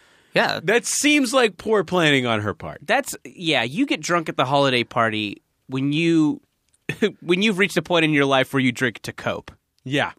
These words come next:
Speaker 3: Like, that's, that's why you get drunk at the holiday party.
Speaker 2: Yeah.
Speaker 3: Is because nothing will make that tolerable.
Speaker 2: Right.
Speaker 3: Other than
Speaker 2: Or
Speaker 3: being
Speaker 2: because,
Speaker 3: very drunk.
Speaker 2: or because you see, you see, uh, you know, you see a tent, but you don't have
Speaker 3: Sure.
Speaker 2: any shrooms.
Speaker 3: <laughs> Right.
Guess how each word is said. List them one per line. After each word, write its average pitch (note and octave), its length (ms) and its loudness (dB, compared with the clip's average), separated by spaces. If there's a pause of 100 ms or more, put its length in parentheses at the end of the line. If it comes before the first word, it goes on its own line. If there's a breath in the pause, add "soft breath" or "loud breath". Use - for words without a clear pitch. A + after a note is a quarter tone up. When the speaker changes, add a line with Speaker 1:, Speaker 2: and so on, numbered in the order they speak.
Speaker 3:
Like, D3 200 -2
that's, G3 540 -2
that's G3+ 220 0
why E3 280 2
you D#3 180 2
get B2+ 180 0
drunk B2 240 -2
at A#2+ 80 -8
the A2 100 -2
holiday G2 380 -2
party. F2 500 -6
Speaker 2:
Yeah. A3+ 240 2
Speaker 3:
Is C#3 100 -4
because B2 420 -2
nothing C3+ 640 -2
will B2+ 140 -2
make A#2+ 280 0
that G#2 220 -2
tolerable. G2 760 -2 (240)
Speaker 2:
Right. F#3 200 0
Speaker 3:
Other B2 140 2
than E3+ 120 0
Speaker 2:
Or F3 160 2
Speaker 3:
being F3+ 80 0
Speaker 2:
because, D3+ 340 0
Speaker 3:
very F#2 100 -6
drunk. - 340 -10 (100)
Speaker 2:
or D3 200 2
because D3 560 -2
you C3 200 -2
see, B2 680 2
you B2 400 -6
see, A#2 640 0
uh, G2 560 2
you A2+ 140 -6
know, G#2 60 -2
you G2+ 120 -4
see A2 220 -2
a F#2+ 40 -2
tent, B2+ 500 -4 (400 soft breath)
but A2+ 80 -8
you A2+ 60 -2
don't G#2+ 100 0
have G#2+ 100 -2
Speaker 3:
Sure. C#3+ 160 2
Speaker 2:
any G#2+ 100 0
shrooms. B2 480 -2
Speaker 3:
<laughs> F3 160 2
Right. D#3+ 340 -2